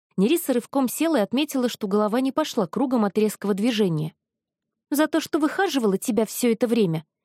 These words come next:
ответила Алира, внимательно изучая ее. Нериса потерла глаза, прогоняя дрему. Взгляд прояснился, картинка перед глазами приобрела более четкие очертания.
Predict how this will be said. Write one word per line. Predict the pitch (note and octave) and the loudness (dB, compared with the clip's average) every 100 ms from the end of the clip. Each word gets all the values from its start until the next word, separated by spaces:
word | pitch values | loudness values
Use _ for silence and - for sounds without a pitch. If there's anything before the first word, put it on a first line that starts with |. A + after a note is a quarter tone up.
| _ - | _ -6
ответила | F3 F#3 E3+ D#3+ E3 | -2 -2 -2 -2 -2
Алира, | D#3 G#3 C4+ | 0 0 0
внимательно | D#3 F3 F3+ F#3+ F#3 F#3+ | 0 0 0 -2 0 0
изучая | F#3+ A#3 - G3 D#3 | 0 -2 -2 0 0
ее. | D3 D#3 - _ _ _ _ | -2 -6 -8 _ _ _ _
Нериса | G#3+ E4+ - - | 0 2 0 0
потерла | G3+ - D4+ A3 | -2 0 -2 -2
глаза, | F3 F3 D#3+ C#4+ | 0 0 0 -2
прогоняя | B3+ F3 F3 F#3 A3 | -2 -2 0 0 0
дрему. | F3 F#3+ D3+ D3 - _ _ | 0 0 0 -2 -10 _ _
Взгляд | D#3+ E3 F#3 F#3+ | -8 -2 -2 -2
прояснился, | - E3 D#3 D#3+ D3+ C#3 G#3+ - _ _ | -4 -4 -2 -2 -2 -4 -8 -10 _ _
картинка | - A#3 D#4 D4+ B3+ | -2 -2 -2 -2 -2
перед | A#3 G#3+ F3+ | -2 -2 0
глазами | G#3 G#3+ C4+ C4 | 0 2 0 0
приобрела | - G#3 F#3 G#3 C4+ | 0 0 2 0 0
более | F#3+ A#3 A#3 G3 | 0 0 0 0
четкие | A3+ A#3 - G#3 | -2 -2 -2 -2
очертания. | - C4 - E3+ D3 | -2 -2 -2 -2 -2